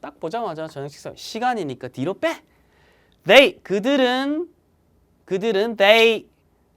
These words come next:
그다음에 산책시키다, walk. 됐죠? 그다음에 them. 그다음에 after dinner. 마지막에 오면 되겠죠. Easy.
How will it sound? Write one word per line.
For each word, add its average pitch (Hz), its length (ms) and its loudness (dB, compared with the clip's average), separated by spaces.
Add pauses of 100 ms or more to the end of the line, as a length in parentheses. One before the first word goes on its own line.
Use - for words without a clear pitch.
(240)
그다음에 180 320 -6
산책시키다, 180 880 -8
walk. 123 600 0 (580)
됐죠? - 360 -20
그다음에 160 640 -18
them. 123 600 -14 (420)
그다음에 - 340 -20
after 110 380 -14
dinner. 214 300 -8 (480)
마지막에 104 400 -14
오면 87 120 -20
되겠죠. - 380 -20 (120)
Easy. 240 380 -2